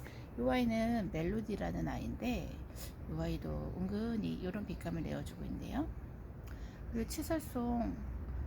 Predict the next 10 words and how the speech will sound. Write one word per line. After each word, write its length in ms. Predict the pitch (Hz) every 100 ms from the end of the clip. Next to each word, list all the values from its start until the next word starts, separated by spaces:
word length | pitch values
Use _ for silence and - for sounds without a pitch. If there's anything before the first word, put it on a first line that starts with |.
| -
꽃대가 340 | 277 - 269 226
많이 380 | 247 302 320 262
올라왔는데, 800 | 208 220 196 185 196 247 277 254 - - - - - - - - - -
어, 140 | 196 180
요 100 | 202
아이도 220 | 208 175
아마 180 | 165 156
낮에 320 | 127 156 233
필 160 | 214
거예요. 560 | - 147 131 131 156